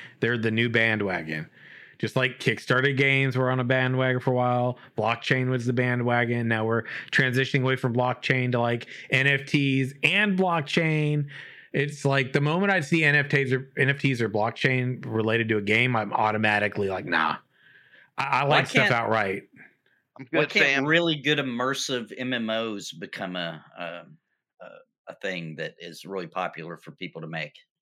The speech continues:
Speaker 2: You
Speaker 1: I
Speaker 2: know what I
Speaker 1: know,
Speaker 2: mean?
Speaker 1: right?
Speaker 2: <laughs> Come on.
Speaker 1: Well, you know, there's this really, there's this one that,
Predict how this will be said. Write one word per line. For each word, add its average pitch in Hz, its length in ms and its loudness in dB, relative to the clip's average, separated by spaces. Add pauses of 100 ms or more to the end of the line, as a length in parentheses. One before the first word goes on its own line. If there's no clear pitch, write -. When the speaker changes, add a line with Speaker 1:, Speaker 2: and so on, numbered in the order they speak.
Speaker 2:
You 151 80 -2
Speaker 1:
I - 20 -4
Speaker 2:
know - 60 -2
what 127 80 4
I - 20 4
Speaker 1:
know, 127 60 2
Speaker 2:
mean? 185 180 4
Speaker 1:
right? 139 320 4 (300)
Speaker 2:
<laughs> - 140 -16 (100)
Come 277 120 2
on. 285 280 4 (440)
Speaker 1:
Well, 196 280 -4
you 190 140 4
know, 214 260 2
there's 196 220 2
this 220 160 0
really, 151 540 4
there's 139 220 2
this 156 180 0
one 127 360 2
that, 117 240 2